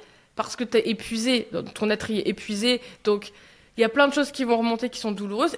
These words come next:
et potentiellement tu vas faire aussi un épuisement pro, perso, un burn-out, et cetera. Et je le vois avec beaucoup de femmes, justement, qui ont créé des millions et qui,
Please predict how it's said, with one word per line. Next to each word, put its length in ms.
et 100
potentiellement 520
tu 120
vas 100
faire 160
aussi 200
un 120
épuisement 460
pro, 280
perso, 460
un 160
burn-out, 440
et 80
cetera. 440
Et 60
je 120
le 60
vois 180
avec 140
beaucoup 240
de 80
femmes, 320
justement, 440
qui 140
ont 200
créé 220
des 160
millions 520
et 80
qui, 220